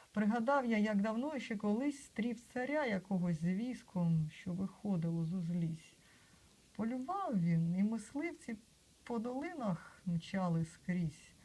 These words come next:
Спалахнув я, бо людину тяжко бачити для мене. Не схотів я з ним зустрітись, серце жалував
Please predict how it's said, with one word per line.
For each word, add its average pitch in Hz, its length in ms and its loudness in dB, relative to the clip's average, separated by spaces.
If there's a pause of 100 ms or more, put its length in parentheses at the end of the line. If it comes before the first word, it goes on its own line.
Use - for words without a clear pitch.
(1600)
Спалахнув 302 720 2
я, 247 160 6
бо 254 320 6
людину 254 480 2
тяжко 247 360 0
бачити 190 480 4
для 180 160 4
мене. 175 440 2 (640)
Не 214 140 4
схотів 277 460 -8
я 220 140 0
з 202 60 0
ним 214 160 2
зустрітись, 214 920 -4 (1500)
серце - 720 -4
жалував 165 600 -4